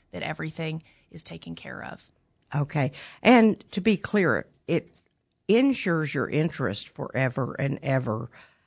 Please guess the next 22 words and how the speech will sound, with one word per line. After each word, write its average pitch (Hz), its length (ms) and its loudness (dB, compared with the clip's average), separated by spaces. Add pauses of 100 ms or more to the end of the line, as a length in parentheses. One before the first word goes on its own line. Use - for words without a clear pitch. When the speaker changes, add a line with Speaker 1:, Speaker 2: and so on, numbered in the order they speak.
(160)
Speaker 2:
from 156 540 4
the 151 140 4
time 180 760 0 (240)
you 180 140 0
purchase 160 540 -4
the - 140 -8
property 139 720 0 (600)
backwards 139 640 0
in 117 160 -4
history. - 540 -2
Speaker 1:
Exactly. 160 580 -4
Speaker 2:
If 151 140 0
you 170 120 6
start, 151 300 4
if 147 100 2
someone 185 380 4
files 156 440 -2
a 139 40 -8
lien 143 340 0
on 120 160 0
the 113 80 -2
property 123 580 -4